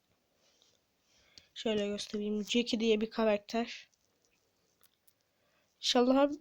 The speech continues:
bize de çıkar. Böyle güzel vuruyor. Güzel bir karakter. Benim asıl hesabımda var. Bu yan hesabım. Yani video çektiğim hesabım.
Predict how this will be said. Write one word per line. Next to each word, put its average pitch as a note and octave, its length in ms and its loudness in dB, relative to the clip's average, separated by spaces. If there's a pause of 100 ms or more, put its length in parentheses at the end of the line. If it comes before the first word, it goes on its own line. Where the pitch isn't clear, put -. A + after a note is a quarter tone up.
bize E4 180 6
de C4 100 6
çıkar. B3 520 0 (960)
Böyle B3+ 760 8 (180)
güzel C#4+ 380 6
vuruyor. G3 460 2
Güzel A3+ 380 4
bir G3 80 -4
karakter. G3+ 520 -2 (440)
Benim A3 380 4 (340)
asıl A3+ 260 -2
hesabımda G#3+ 680 0
var. - 380 -10 (840)
Bu B3 140 6
yan B3 340 6
hesabım. A3+ 760 -2 (2250)
Yani G3 300 -8
video A#3 220 -4
çektiğim A3+ 460 -4
hesabım. G#3 500 -10